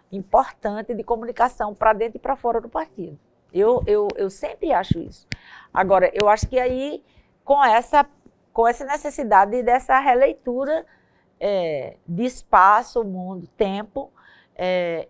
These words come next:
linguagem, é, pra poder chegar nesses públicos, porque não adianta a gente tá falando do jovem preto e o jovem preto, por exemplo, nós quilombola agora, brigando por bolsa, por não sei o quê, aí tem um, um bando de menina abusada, "Não, mas a gente agora,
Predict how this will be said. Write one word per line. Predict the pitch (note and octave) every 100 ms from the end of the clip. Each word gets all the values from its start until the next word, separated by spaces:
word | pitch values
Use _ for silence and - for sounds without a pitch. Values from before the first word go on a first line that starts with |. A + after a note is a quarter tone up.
| _
linguagem, | G3 A#3+ A#3 F#3+ E3+ E3 F#3 G3+ _ _ _ _ -
é, | D#3+ D3
pra | - E3
poder | G#3 G3 G#3
chegar | B3+ A3 G#3+ -
nesses | C#4+ A#3 B3 D4+ C#4+ A#3
públicos, | - F#3+ E3 C#3+ - D3+
porque | F#3 - G#3+ F#3+ - _ _ -
não |
adianta | G3 A3 C4+ E4+ D#4
a | C4+
gente | A#3 G#3
tá | G#3
falando | G#3+ G3 G3
do | F3+
jovem | F#3 F3+ F3+ F3
preto | - F#3+ A3+ A3+ B3+
e | B3
o | A3+
jovem | G#3+ G3+ G#3
preto, | G3 G#3 - _ _ _ _ _
por | -
exemplo, | E3 D#3
nós | F3 G3 F#3
quilombola | F#3+ F3 D#3+ D#3+
agora, | D#3+ D3 C#3 - _ _ _ _ _ _ -
brigando | D#3+ D#3+ A3 A#2+ C4 B3+
por | A#3
bolsa, | F#3+ G#3 A3+ A#3+ A#3 G#3+
por | - G#3+
não | A3+
sei | G#3+ B3
o |
quê, | B3+ C4
aí | C4
tem | C4 D4
um, | C#4+ A3 - A3+
um | A#3+
bando | B3+ D4
de | C#4+
menina | C#4+ C4+ A#3+
abusada, | G#3+ A#3+ A#3 A#3
"Não, | B3 B3+
mas | A#3
a | G#3+
gente | A#3 A3 G3
agora, | F#3+ G3+ G3+ F#3 E3